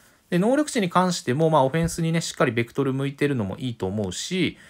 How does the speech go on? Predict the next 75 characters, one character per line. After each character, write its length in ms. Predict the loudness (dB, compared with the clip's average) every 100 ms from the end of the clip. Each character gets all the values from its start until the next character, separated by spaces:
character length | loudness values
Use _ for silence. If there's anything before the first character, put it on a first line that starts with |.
| -16 -2
ま 80 | 2
あ、 20 |
ボ 80 | 2
ナ 100 | 2
セ 80 |
ン 60 | 2
オ 40 |
フ 60 | 0
ェ 20 |
ン 40 | -2
ス 60 |
つ 60 | -4
い 40 |
て 80 | -2
る 80 | -2
ん 40 |
で、 80 | -2
ま 80 | -4
あ、 20 |
能 120 | -2
力 120 | -4
値 80 | -4
も 100 | -8
ね、 140 | -8 -6
四 160 | -4 0
ぐ 80 |
ら 80 | 0
い 40 | 0
は 60 |
出 60 | -2
せ 80 | -4
る 80 |
と 80 | -6
思 140 | -6 -6
い 60 |
ま 120 | -2 -2
す。 180 | -4 _ -20 _ -2
ま 80 | 0
あ、 20 |
こ 80 | 2
こ 100 | 4
も 120 | 4
ブ 120 | 4
ー 40 |
ス 80 | 2
ト 80 | 0
プ 100 | 2
ラ 80 | 0
ス 120 | 2
の 100 | 2
恩 120 | 2 0
恵 80 |
と 100 | 0
か 100 | 2
が 80 | 4
あ 40 | 4
る 60 |
と、 340 | 4 2 2 0
能 120 | -2
力 140 | -2 -4
値 160 | -8
的 140 | -8 -4
に 100 | -4
は 80 | -2
評 220 | -2 -2
価 100 | -2
に 100 | -2
関 140 | -4
し 60 | -2
て 60 |
四 200 | 0 0
点 160 | -2 -4
五 100 | -4
と 80 | -2
か 240 | -2 -2